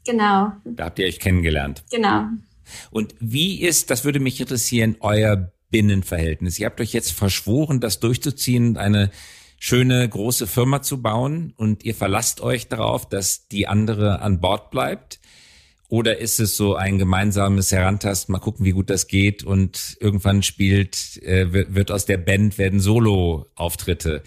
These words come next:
Speaker 2: Wie, wie, wie habt ihr euch da untereinander aufgestellt? Weil das natürlich bei Gründung von Unternehmen immer eine ganz wichtige Fragestellung ist. Wie weit kann man sich auf den anderen und auch sich selber verlassen?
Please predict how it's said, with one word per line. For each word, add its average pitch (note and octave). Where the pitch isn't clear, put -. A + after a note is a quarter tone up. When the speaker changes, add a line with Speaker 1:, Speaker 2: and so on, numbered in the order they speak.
Speaker 2:
Wie, F#2+
wie, A#2
wie B2
habt C3+
ihr B2
euch A#2+
da A2
untereinander A2+
aufgestellt? E2
Weil F2+
das G2+
natürlich A2+
bei G2+
Gründung B2
von A2
Unternehmen A2
immer C3+
eine G#2+
ganz F#2+
wichtige E2+
Fragestellung C#2
ist. C#2
Wie A#2
weit A#2
kann G2+
man F#2
sich A2+
auf F2
den F2
anderen C#3+
und F2
auch F2+
sich F#2
selber F2
verlassen? -